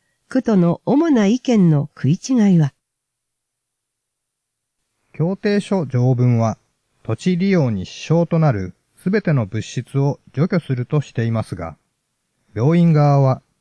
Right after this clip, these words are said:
Speaker 2: 学校建設に支障とならない障害物の撤去までは求めていないものと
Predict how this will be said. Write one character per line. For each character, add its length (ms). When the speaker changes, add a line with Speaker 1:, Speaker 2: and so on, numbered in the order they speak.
Speaker 2:
学 280
校 200
建 220
設 240
に 280
支 200
障 260
と 120
な 120
ら 80
な 140
い 80
障 280
害 200
物 200
の 120
撤 160
去 180
ま 140
で 80
は 200
求 260
め 100
て 120
い 120
な 140
い 60
も 140
の 120
と 240